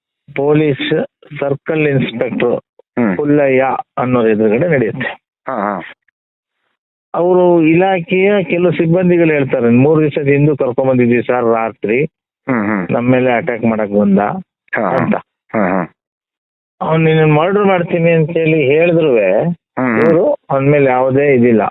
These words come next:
Speaker 1: ಆಮೇಲೆ ಒಂದು ಬ್ರಾಸ್ಲೆಟ್ ಅನ್ನ ಸ್ಟೇಷನ್ ಒಳಗೆ ಮೂರು ದಿವಸದ ಹಿಂದೆ ಒಬ್ರದ್ದು ಬ್ರಾಸ್ಲೆಟ್ ನ ಎಳ್ಕೊಂಡಿದ್ದಾನೆ.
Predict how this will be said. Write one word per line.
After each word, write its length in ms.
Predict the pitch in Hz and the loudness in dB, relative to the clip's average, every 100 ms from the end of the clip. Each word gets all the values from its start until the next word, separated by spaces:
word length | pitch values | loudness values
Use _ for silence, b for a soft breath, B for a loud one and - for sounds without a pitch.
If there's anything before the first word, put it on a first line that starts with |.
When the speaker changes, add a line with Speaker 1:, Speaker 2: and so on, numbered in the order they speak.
| - | -4
Speaker 1:
ಆಮೇಲೆ 460 | 147 180 190 185 214 233 B B B B _ | -4 -2 0 0 0 -2 B B B B _
ಒಂದು 240 | 151 151 | -4 0
ಬ್ರಾಸ್ಲೆಟ್ 720 | 139 143 170 175 - 196 175 | 0 0 0 -2 0 0 0
ಅನ್ನ 160 | 190 214 | 0 0
ಸ್ಟೇಷನ್ 580 | 175 185 202 190 220 208 | 0 -2 -2 -2 0 0
ಒಳಗೆ 340 | 202 196 226 | 0 0 0
ಮೂರು 320 | 214 185 185 | 2 2 0
ದಿವಸದ 220 | 170 185 165 | 0 0 0
ಹಿಂದೆ 240 | 175 202 | 2 2
ಒಬ್ರದ್ದು 440 | 190 160 156 147 | 2 2 0 0
ಬ್ರಾಸ್ಲೆಟ್ 600 | 131 147 160 - 170 151 | 0 0 0 0 -2 0
ನ 40 | 175 | 0
ಎಳ್ಕೊಂಡಿದ್ದಾನೆ. 720 | 143 127 - 139 127 110 87 | 0 0 -2 -2 0 0 -2